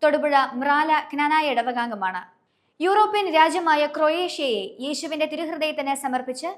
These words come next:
രാജ്യത്തെ ബിഷപ്പുമാർ. കഴിഞ്ഞ ജൂൺ ഇരുപത്തിയേഴിന് പ്രാദേശിക സമയം വൈകുന്നേരം ഏഴ് മണിക്ക് ക്രൊയേഷ്യയിലുടനീളമുള്ള ദേവാലയങ്ങളിലും ചാപ്പലുകളിലും തിരുഹൃദയ പ്രതിഷ്ഠാ പ്രാർത്ഥനയും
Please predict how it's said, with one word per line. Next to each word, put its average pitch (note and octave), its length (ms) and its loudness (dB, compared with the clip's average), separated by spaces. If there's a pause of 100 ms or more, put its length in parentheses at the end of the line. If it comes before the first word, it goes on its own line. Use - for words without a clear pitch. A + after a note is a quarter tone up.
(120)
രാജ്യത്തെ B3 380 0
ബിഷപ്പുമാർ. G#3 520 -4 (500)
കഴിഞ്ഞ D4+ 360 2 (100)
ജൂൺ E4+ 380 -4
ഇരുപത്തിയേഴിന് D4+ 580 -2 (440)
പ്രാദേശിക F#4+ 480 2
സമയം D#4+ 480 -4
വൈകുന്നേരം D#4 680 0
ഏഴ് D4+ 220 0
മണിക്ക് C#4+ 380 -4 (380)
ക്രൊയേഷ്യയിലുടനീളമുള്ള D#4+ 1160 0
ദേവാലയങ്ങളിലും C#4 880 -2
ചാപ്പലുകളിലും C#4+ 720 -2 (360)
തിരുഹൃദയ D#4+ 380 -4
പ്രതിഷ്ഠാ D4+ 400 -6
പ്രാർത്ഥനയും C#4 600 -2